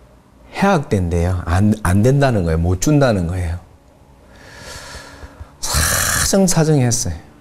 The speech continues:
그래도 안 된대. 그러면 할 수 없이 그 옆에 또 건물을, 어, 가서 또 계약했어요. 근데 또 해약돼 버려. 응?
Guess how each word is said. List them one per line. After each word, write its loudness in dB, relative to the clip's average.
그래도 2
안 0
된대. 0
그러면 2
할 -2
수 0
없이 0
그 2
옆에 0
또 0
건물을, 0
어, 0
가서 -2
또 2
계약했어요. -2
근데 0
또 2
해약돼 0
버려. -2
응? 0